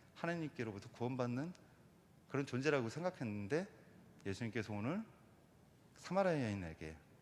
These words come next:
나병을 치유받고 하나님을 찬양하면서 감사를 드렸던 그 사람에게 "너는 구원을 받았다"고 얘기를 하시는 거죠.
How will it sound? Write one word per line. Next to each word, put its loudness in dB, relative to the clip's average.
나병을 6
치유받고 4
하나님을 4
찬양하면서 2
감사를 6
드렸던 2
그 -6
사람에게 0
"너는 2
구원을 0
받았다"고 -2
얘기를 -2
하시는 -6
거죠. -8